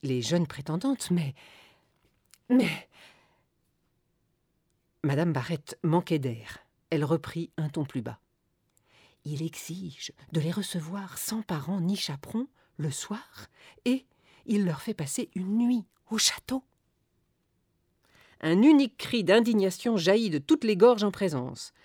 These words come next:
Madame Watkins mit une main sur sa bouche, les yeux agrandis par l'horreur. Margaret envisagea de s'évanouir.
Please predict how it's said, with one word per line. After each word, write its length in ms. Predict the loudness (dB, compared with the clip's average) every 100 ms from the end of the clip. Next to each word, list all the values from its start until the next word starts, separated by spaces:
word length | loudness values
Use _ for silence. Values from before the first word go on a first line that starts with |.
| _ _
Madame 240 | -4 0
Watkins 380 | 0 -2 0 2 2 2
mit 200 | 2 2
une 160 | 2 4
main 160 | 4
sur 160 | 2 -2
sa 120 | -4
bouche, 360 | 2 2 0 -6 -10 -2
les 280 | 0 2 2
yeux 140 | 4 4
agrandis 540 | 4 4 6 6 4
par 180 | 0 2
l'horreur. 600 | 2 2 -2 -4 -10 -14 -18 _ _ -6
Margaret 480 | -4 0 0 0 -2 0
envisagea 480 | 0 0 -2 -2
de 60 | -4
s'évanouir. 640 | -4 -4 -4 -4 -4 -6